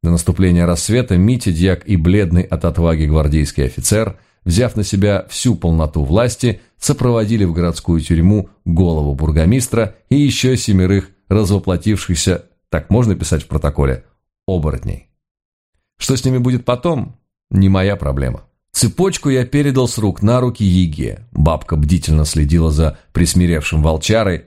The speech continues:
так до конца и не понявшим, что ему кранты. Серебряным крюком в желудке он не проживет дольше месяца, а при попытке обернуться человеком порвет живот изнутри в тот же момент.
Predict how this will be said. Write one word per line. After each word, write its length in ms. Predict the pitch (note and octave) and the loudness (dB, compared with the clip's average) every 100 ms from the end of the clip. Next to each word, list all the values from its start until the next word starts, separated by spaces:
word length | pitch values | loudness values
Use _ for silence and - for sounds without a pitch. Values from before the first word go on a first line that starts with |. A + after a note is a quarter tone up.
| - | -4
так 220 | C#3+ B2 | -2 0
до 100 | A#2 | -2
конца 480 | A#2 G#2+ G2 A#2 G#2+ | -2 -2 0 0 2
и 80 | F#2+ | 0
не 100 | E2+ | 0
понявшим, 600 | F#2 F2+ B2+ B2+ - B2 | 2 2 2 0 -2 -4
что 200 | - F#2 | 0 0
ему 240 | E2+ F2+ | 2 2
кранты. 680 | E2+ E2+ D#2 D2 - A1+ - _ _ _ _ _ _ _ _ - | 0 0 0 -2 -4 -10 -12 _ _ _ _ _ _ _ _ -2
Серебряным 600 | - C3 D#3+ C#3 C#3 B2+ | 0 2 2 0 -2 -2
крюком 420 | B2+ B2 C3 A#2 | -4 -2 -2 0
в 40 | |
желудке 480 | G#2+ C3+ D3+ - G#2+ | 0 0 0 0 2
он 140 | A#2 | 4
не 80 | B2 | 2
проживет 540 | A#2+ A#2+ G2+ A2+ A#2+ F#2+ | 2 0 2 2 2 2
дольше 360 | A2 G2 A2+ | -2 0 0
месяца, 640 | G#2+ A2+ - D2 - - - _ | 0 0 -2 -4 -4 -4 -8 _
а 140 | - D#2+ | -4 -2
при 160 | F2 | 0
попытке 540 | - F2 F#2+ F#2 - F2+ | 0 0 0 -2 0 -2
обернуться 680 | F#2+ E2+ E2 F2+ C#3 - G#2 | 0 2 2 2 0 -2 -2
человеком 680 | - F2+ G#2 C#3 C3 A#2 - _ - | 0 2 2 0 0 -4 -6 _ -4
порвет 440 | F#2+ F#2 A#2+ C#3 | -2 0 2 0
живот 460 | F2 F2+ F2+ G2+ F2+ | 0 2 2 2 0
изнутри 500 | D#2 E2 D2+ E2 E2 | 2 2 2 0 0
в 80 | - | 0
тот 200 | D2 C2+ | 0 0
же 120 | C2 | 0
момент. 540 | G1+ G#1 - - - | -2 -4 -8 -12 -20